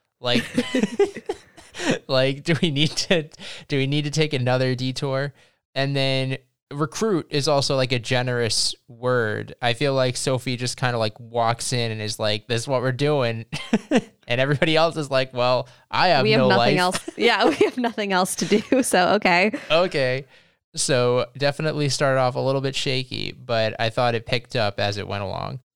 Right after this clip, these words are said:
Speaker 2: Is any part of you concerned that Sophie's mother remembers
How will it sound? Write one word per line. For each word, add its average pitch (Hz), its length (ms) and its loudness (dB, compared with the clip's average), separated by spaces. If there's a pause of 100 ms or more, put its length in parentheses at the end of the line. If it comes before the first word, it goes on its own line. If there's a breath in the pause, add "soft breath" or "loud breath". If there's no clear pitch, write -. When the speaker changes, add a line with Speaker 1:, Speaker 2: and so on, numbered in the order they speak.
(320)
Speaker 2:
Is 294 160 2
any 262 300 2
part - 220 2
of 226 120 0
you 208 240 0 (440)
concerned 208 760 0
that 196 100 0
Sophie's 180 880 -2 (600)
mother 196 400 2
remembers 196 840 0